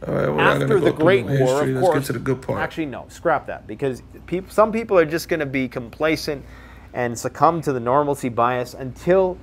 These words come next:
Speaker 2: the bitter end. And for you, there's no help. I can only just hope you are trying to save face and you're still trolling in the comment section, but you're secretly prepping. That's typically how it is. With people who come on the channel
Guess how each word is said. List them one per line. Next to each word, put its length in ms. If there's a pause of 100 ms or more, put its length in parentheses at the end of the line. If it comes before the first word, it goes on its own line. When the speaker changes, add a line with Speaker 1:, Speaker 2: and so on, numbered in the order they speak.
(300)
Speaker 2:
the 60
bitter 340
end. 300
And 160
for 160
you, 320
there's 280
no 200
help. 280
I 120
can 160
only 300
just 260
hope 280
you 160
are 80
trying 300
to 60
save 320
face 460 (400)
and 160
you're 100
still 240
trolling 380
in 80
the 80
comment 340
section, 360
but 160
you're 100
secretly 800 (120)
prepping. 400
That's 240
typically 420
how 220
it 60
is. 300 (280)
With 140
people 280
who 80
come 260
on 120
the 80
channel 500